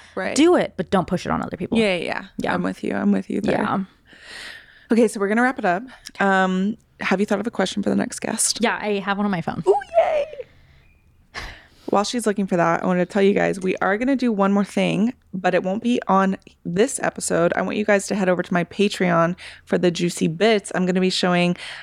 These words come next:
Speaker 1: Alexis, um, some common medical devices that most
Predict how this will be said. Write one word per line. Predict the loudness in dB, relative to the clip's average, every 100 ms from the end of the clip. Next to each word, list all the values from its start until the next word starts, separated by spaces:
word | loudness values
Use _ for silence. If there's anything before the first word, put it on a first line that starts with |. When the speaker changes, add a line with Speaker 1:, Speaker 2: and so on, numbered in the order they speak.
| -2
Speaker 1:
Alexis, | 2 2 0 -2 -2 -4 -4
um, | 2 4 2 0
some | 0 0 0
common | -2 0 2 2
medical | 2 0 -2
devices | 2 2 2 0 2
that | 0 0
most | -2 -2 -2 -6 -10